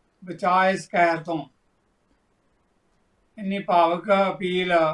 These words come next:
ਆਪਾਂ ਵੀ ਸਧਾਰਨ ਲੋਕ ਹਾਂ, ਭਾਵੁਕ ਹੋ ਜਾਂਦੇ ਇਹਨਾਂ ਮੁੱਦਿਆਂ ਤੇ, ਸੁਭਾਵਿਕ ਹੈ।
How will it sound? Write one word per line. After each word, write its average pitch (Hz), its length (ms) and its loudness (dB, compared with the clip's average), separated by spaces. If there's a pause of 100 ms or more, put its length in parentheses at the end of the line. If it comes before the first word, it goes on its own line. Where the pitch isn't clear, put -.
(2250)
ਆਪਾਂ 180 340 -6
ਵੀ 190 160 -4
ਸਧਾਰਨ 170 600 0
ਲੋਕ 170 320 -6
ਹਾਂ, 180 120 -4
ਭਾਵੁਕ 160 400 -2
ਹੋ 170 140 -6
ਜਾਂਦੇ 165 260 -2
ਇਹਨਾਂ 165 180 -2
ਮੁੱਦਿਆਂ 160 300 -10
ਤੇ, 165 320 -14
ਸੁਭਾਵਿਕ 160 540 0
ਹੈ। 156 260 -4